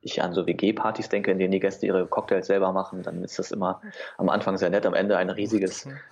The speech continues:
Speaker 1: nasses Etwas. <laughs>
Speaker 2: <laughs>
Speaker 1: Ähm, aber, äh, finde ich irgendwie interessant, also den,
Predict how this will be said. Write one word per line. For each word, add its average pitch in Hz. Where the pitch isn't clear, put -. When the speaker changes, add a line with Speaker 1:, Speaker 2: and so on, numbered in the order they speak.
Speaker 1:
nasses 90
Etwas. -
<laughs> 190
Speaker 2:
<laughs> 151
Speaker 1:
Ähm, 104
aber, 101
äh, 101
finde 151
ich 151
irgendwie 127
interessant, 110
also -
den, 87